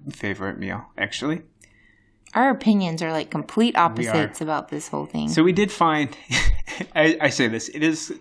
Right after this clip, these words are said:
Speaker 1: the number one restaurant in Bodrum
Speaker 2: I think it's
Speaker 1: on
Speaker 2: way more
Speaker 1: TripAdvisor.
Speaker 2: that has to do with the atmosphere.
Speaker 1: But it was a Spanish restaurant, and we got tapas.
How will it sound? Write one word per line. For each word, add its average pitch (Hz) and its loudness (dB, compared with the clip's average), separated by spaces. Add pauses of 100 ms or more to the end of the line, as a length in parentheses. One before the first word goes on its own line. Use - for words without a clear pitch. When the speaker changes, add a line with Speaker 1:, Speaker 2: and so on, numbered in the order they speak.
Speaker 1:
the 135 -2
number 120 2
one 107 -4 (100)
restaurant 104 -6
in 101 -6
Bodrum 98 -6 (160)
Speaker 2:
I 208 -4
think 226 -2
it's 240 -4
Speaker 1:
on 226 2
Speaker 2:
way 220 4
more 226 6
Speaker 1:
TripAdvisor. 185 2
Speaker 2:
that 170 0
has 175 -6
to 160 -6
do 170 -2
with 160 -2
the - -4
atmosphere. 160 -6 (120)
Speaker 1:
But 131 -4
it 131 -2
was 127 -4
a 131 -4
Spanish 160 -4
restaurant, 98 -6 (220)
and 110 -6
we 117 -10
got 104 -2
tapas. - -4